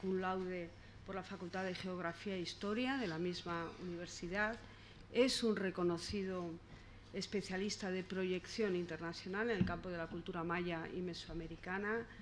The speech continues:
comisario, asesor científico y documentalista en varias exposiciones nacionales e internacionales. Ha realizado y dirigido diversos proyectos de investigación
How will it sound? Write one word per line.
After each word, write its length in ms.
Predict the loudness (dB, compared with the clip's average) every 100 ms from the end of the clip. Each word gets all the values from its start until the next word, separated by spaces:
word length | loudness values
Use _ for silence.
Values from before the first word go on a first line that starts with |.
| -12 -8
comisario, 880 | 0 2 6 8 10 10 6 6 4
asesor 680 | 4 -2 -8 -6 -4 -4 -4 -8
científico 800 | -4 -2 -2 -2 -4 -4 -2 -4 -6 -14 -16 -16 -4
y 160 | 2 4
documentalista 920 | 4 4 2 2 2 0 0 0 2
en 100 | 2
varias 460 | 2 2 0 -2 -4
exposiciones 960 | -6 -6 -6 -6 -4 -4 -2 -2 0
nacionales 760 | 0 0 -2 0 0 0 -2 -4
e 60 |
internacionales. 840 | -4 -6 -8 -8 -6 -4 -4 -6 -10 -12 -14 -8 0
Ha 80 | 6
realizado 520 | 8 6 4 4 4
y 40 |
dirigido 440 | 2 -2 -4 0 0
diversos 360 | 0 -2 -4
proyectos 400 | -4 -4 -2 -2
de 40 | 0
investigación 800 | -2 -2 -2 -2 4 6 6